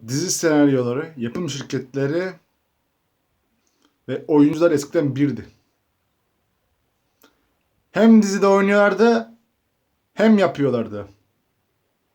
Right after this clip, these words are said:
Şimdi ise yapım şirketi farklı, oyuncu farklı, süreler uzun bir hale geldi.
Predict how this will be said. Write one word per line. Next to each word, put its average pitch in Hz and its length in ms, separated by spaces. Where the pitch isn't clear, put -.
Şimdi 190 420
ise 180 600
yapım 143 300
şirketi 120 360
farklı, 147 720
oyuncu 127 500
farklı, 170 720
süreler 175 640
uzun 170 580
bir 170 80
hale 160 240
geldi. 110 400